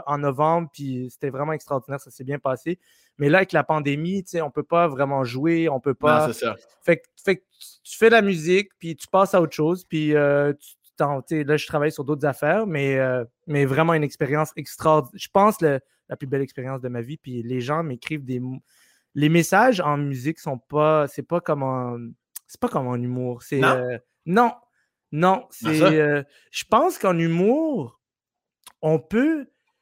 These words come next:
Speaker 1: on peut exprimer des idées, puis on peut, euh, on peut aller au bout d'une idée, euh, sans conséquence, dans la mesure où, euh, c-,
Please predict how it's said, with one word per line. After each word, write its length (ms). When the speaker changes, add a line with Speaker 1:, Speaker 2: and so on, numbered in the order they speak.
Speaker 1:
on 100
peut 200
exprimer 500
des 400
idées, 520
puis 100
on 160
peut, 420
euh, 180
on 80
peut 240
aller 300
au 120
bout 280
d'une 200
idée, 420
euh, 380
sans 320
conséquence, 760
dans 140
la 100
mesure 460
où, 280
euh, 220
c-, 260